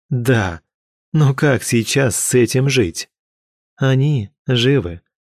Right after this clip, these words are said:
в полном здравии. Их действия, как разбросанные пазлы, собрались в одну картину их героических поступков.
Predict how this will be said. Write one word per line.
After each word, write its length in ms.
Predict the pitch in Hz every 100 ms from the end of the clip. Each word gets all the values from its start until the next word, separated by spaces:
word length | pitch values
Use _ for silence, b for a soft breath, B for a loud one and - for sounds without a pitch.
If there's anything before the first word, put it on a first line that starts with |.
| _
в 120 | -
полном 420 | - 147 143 131
здравии. 580 | 107 113 127 95 87 87 _ _ _ _ -
Их 260 | 135 113
действия, 600 | 104 117 131 - 98 95 92
как 200 | 104 104
разбросанные 760 | 101 92 101 95 95 90 90
пазлы, 480 | - 123 107 101 95 _ _ -
собрались 540 | - 151 147 143 131
в 60 | 120
одну 260 | 113 123
картину 540 | - 104 - 127 127 113
их 360 | - 123 -
героических 800 | 107 117 117 98 - 92 - -
поступков. 680 | 98 - 95 - - 92